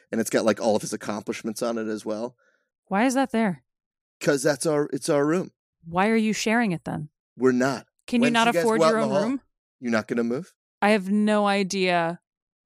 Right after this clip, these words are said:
Speaker 2: why any of this is happening right now, but none of it's necessary. We're gonna do all this on the pitch anyway, so why don't you just chill out?
Speaker 1: How about, and we see him go up to his full height, crack his knuckles, and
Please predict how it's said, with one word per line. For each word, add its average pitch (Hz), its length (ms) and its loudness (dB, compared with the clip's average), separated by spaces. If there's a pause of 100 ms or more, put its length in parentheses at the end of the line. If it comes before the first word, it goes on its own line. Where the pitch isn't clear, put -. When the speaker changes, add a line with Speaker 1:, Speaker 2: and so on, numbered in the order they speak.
(100)
Speaker 2:
why 185 400 0
any 202 320 2
of 170 100 -2
this 170 220 -4
is 170 100 -4
happening 160 400 4
right 156 240 0
now, 160 240 2
but 165 220 -4
none 233 180 0
of 269 80 -2
it's 254 140 -2
necessary. 196 640 0
We're 175 180 -2
gonna 190 180 2
do 208 180 0
all 233 120 2
this 233 180 -2
on 220 120 0
the 208 80 0
pitch 202 200 -2
anyway, 175 380 0
so 165 180 0
why 165 140 2
don't 185 180 2
you 220 60 0
just 202 180 2
chill 180 240 -2
out? 165 280 0 (680)
Speaker 1:
How 294 200 0
about, 143 480 2 (100)
and 139 120 2
we 147 100 -2
see 190 300 0
him 135 440 0 (520)
go 123 120 2
up 120 80 -2
to 131 100 -6
his 117 120 -4
full 110 260 -2
height, 110 280 -6 (560)
crack 135 260 -4
his 117 160 -4
knuckles, 110 600 -6 (160)
and 107 480 -2